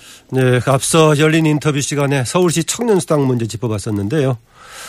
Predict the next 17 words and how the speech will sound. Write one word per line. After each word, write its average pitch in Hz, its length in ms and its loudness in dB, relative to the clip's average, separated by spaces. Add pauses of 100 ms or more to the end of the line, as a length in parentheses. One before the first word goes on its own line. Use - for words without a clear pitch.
(160)
여러분들이 131 520 4
다양한 143 400 4
의견 139 200 2
많이 131 200 2
주셨습니다. 131 600 -2 (500)
공삼삼육님, 151 1300 2 (460)
청년들에게 226 600 0
직접 - 420 -2
돈을 135 240 2
주는 123 220 0
건 160 140 0
아니죠. 123 600 0 (460)
서울시가 151 580 2
양보해야 143 480 2
합니다. 120 600 -2 (760)
또 117 140 -6
칠육오이님, 165 760 4